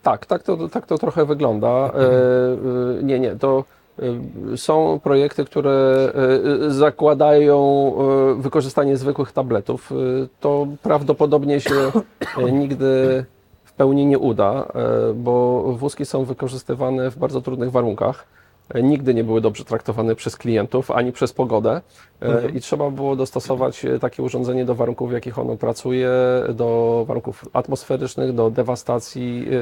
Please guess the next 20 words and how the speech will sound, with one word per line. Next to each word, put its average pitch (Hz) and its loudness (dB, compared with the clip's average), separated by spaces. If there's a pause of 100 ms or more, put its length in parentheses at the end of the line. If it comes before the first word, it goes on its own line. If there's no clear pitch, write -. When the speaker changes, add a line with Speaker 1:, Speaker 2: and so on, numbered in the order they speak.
(180)
Speaker 1:
E, 131 -6
no, 147 -2
to, 165 -6
to 151 -4
są 147 -4
bardzo 127 0
ciężkie 113 -4
warunki, 104 -6
więc 131 -2
Speaker 2:
Tak, 175 0
pytam 196 0
o 190 -2
to, 185 -2
bo 170 -2
chciałbym, 180 -2
żebyśmy 170 -4
to 170 -2
opisali, 156 -2
bo 131 -2
to 151 0